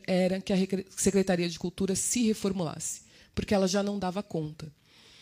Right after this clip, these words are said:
Então, se a gente ficar discutindo aqui que a gente tá aberto, e eu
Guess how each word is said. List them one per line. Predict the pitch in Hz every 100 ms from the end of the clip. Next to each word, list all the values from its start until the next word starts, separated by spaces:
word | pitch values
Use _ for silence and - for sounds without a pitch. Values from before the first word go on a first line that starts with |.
| - - _ _ 202
Então, | 247 254
se | 254
a |
gente | 220 311 -
ficar | 311 254
discutindo | 226 - 220 - 214 208
aqui | 202 - 165 151
que | - 180
a |
gente | 175 180 - 196 - - -
tá | 233
aberto, | 240 247 233 240
e |
eu | 320